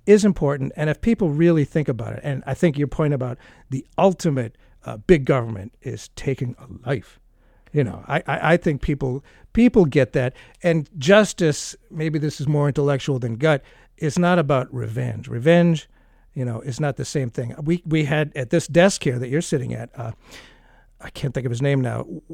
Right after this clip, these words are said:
his daughter was killed in the Oklahoma City bombing. And he was obviously pretty upset. And his first thing was he wanted to personally kill the guy that did it. But after a bit of time,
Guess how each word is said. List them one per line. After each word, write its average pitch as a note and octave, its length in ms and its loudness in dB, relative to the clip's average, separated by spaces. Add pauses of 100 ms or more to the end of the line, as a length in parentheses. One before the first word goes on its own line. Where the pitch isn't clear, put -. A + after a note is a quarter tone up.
(160)
his C#3+ 260 -4
daughter D3+ 380 2
was C#3 160 0
killed D#3+ 400 0
in C#3 120 -6
the C3 100 -4
Oklahoma C#3 440 -2
City C#3+ 260 -2
bombing. G3+ 420 -6 (1200)
And C#3 140 -2
he E3 80 0
was E3+ 180 0 (400)
obviously - 400 -8
pretty - 200 -14
upset. - 340 -2 (560)
And C#3 140 2
his C3+ 140 -2
first - 420 2
thing C#3 160 2
was A2+ 220 -4
he B3 160 2
wanted A3 280 4
to C#3+ 60 2
personally E3 680 -2
kill F#3 300 0
the B2+ 100 -2
guy G#2 340 -8
that A2+ 180 -10
did G3 160 6
it. G2 140 -2 (580)
But - 160 -16
after G#3+ 280 -4
a G3 40 0
bit F#3 120 2
of F3 80 0
time, D#3+ 440 0